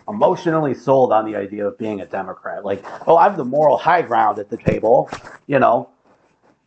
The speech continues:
And it doesn't make you a fucking intellectual. It makes you obnoxious. But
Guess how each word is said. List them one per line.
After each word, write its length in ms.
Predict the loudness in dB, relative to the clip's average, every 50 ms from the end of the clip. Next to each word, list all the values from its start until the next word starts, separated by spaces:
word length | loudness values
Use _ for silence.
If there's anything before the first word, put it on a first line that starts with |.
| _ _
And 120 | 2 2
it 80 | 2 4
doesn't 240 | 2 2 0 0 -2
make 200 | -2 -4 -2 -4
you 80 | -6 -8
a 40 | -8
fucking 340 | -2 _ 0 0 0 -4 -10
intellectual. 760 | -10 -8 -8 -6 -4 -4 -4 -4 -6 -12 -14 -10 -6 -4 -4
It 100 | -4 -2
makes 240 | -2 -4 -4 -2 -2
you 80 | 0
obnoxious. 800 | 0 0 -2 -2 -2 0 0 -2 -2 -6 -18 -20 -20 -20 -20 _ _ _ _ _ _ _ _ _ _ _ _ _ _ _ _ _ -20 -20 -20 -16 -16 -16 -16 _
But 340 | 4 4 4 4 2 -2 -14